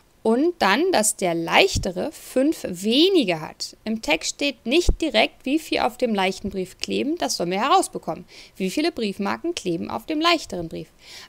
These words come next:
Aber wir wissen, es sind fünf weniger. Fünf weniger als was? Fünf weniger als acht Briefmarken. Das kannst du so aufschreiben. Acht minus fünf. Also acht weniger fünf.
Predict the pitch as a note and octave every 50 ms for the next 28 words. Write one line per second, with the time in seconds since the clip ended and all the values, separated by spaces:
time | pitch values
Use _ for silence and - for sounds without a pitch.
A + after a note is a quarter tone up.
0 | _ - - B3+ B3 A#3 G#3 G3+ G3 F3+ G#3 G#3+ A3 - D#4 - - - G#3 -
1 | - G3+ F#3+ - - - - D4+ D#4 E4 D#4+ - - D#4 D4+ C#4 B3 G3 F3+ -
2 | - - - - B3+ B3+ A3 - A#3 G#3+ F#3+ F3 E3+ - E3+ - - - C4 F4
3 | A4+ - - - - - - C#4+ F4 G4 - - A#3+ A#3 A3+ A#3 A#3 B3+ - -
4 | C#4 - - - F#3+ G3+ G#3 - - _ - F#3 F3 - - F3 E3 D#3+ D#3+ -
5 | F3+ F3 - _ - - - - - - - C4+ - - E4+ E4 D#4+ - F4+ D#4
6 | A3+ A3 F#3 D3+ D#3 F3 - - - - E3+ - - - _ _ _ - B3+ F4
7 | A4+ - - - - - - A3+ G#3+ G3+ F#3 F3+ F3 A#3 - - - - - _
8 | _ _ - - - G#4+ G4+ C#4 G3 D#3+ - - - - _ _ _ _ _ _
9 | _ _ _ _ _ _ _ - - G3 G3 G#3 - - G3+ A#3 D#4+ - - -
10 | - A3 F3+ F3+ G3+ G#3 A3 A3+ A#3 A3+ G#3+ F#3+ F3+ E3+ E3+ - - - - F3+
11 | E3 D#3+ D#3 - - - -